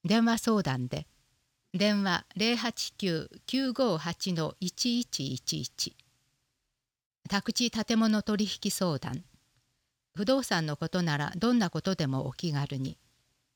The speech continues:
宅建協会新居浜支部事務所までお越しください。第三水曜日午前十時から午後四時まで、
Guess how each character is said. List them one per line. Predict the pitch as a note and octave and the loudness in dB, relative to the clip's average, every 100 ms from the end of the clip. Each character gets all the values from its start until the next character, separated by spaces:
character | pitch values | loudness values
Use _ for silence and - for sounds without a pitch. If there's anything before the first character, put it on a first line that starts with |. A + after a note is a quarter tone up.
| _ | _
宅 | G3 F#3 | -2 0
建 | - A3+ A3+ | 2 2 2
協 | A3 F#3+ | 2 2
会 | F3 C#3+ D#3+ | 2 0 2
新 | G3+ | 2
居 | |
浜 | A3+ A3+ G#3+ | 4 4 2
支 | - | 2
部 | F#3 | 0
事 | D3+ | 0
務 | E3+ F#3+ | 0 2
所 | - D3+ | 2 0
ま | C#3+ | 0
で | D3+ | -2
お | E3 | -2
越 | D#3 E3 | -2 0
し | - | 0
く | - | -2
だ | C#3+ | -6
さ | C#3+ D3+ | -4 -6
い。 | E3+ _ _ _ _ _ _ _ _ _ F3+ | -6 _ _ _ _ _ _ _ _ _ 0
第 | G#3+ | 2
三 | A#3 A3+ A3+ | 2 2 2
水 | - A3+ G#3+ | 2 2 4
曜 | A3+ E3+ | 4 2
日 | D#3 - F#3 | -2 -8 -2
午 | G#3 A#3 | 0 4
前 | G#3 D3 | 4 2
十 | - F#3 | 0 -2
時 | F3 D3 | -2 -4
か | - C#3+ | -4 -2
ら | C#3+ D#3+ | -2 0
午 | A3+ | 2
後 | F3 C#3+ | 2 2
四 | D#3 | 0
時 | - C3 | 0 -2
ま | A#2+ | -4
で、 | A#2+ - | -6 -12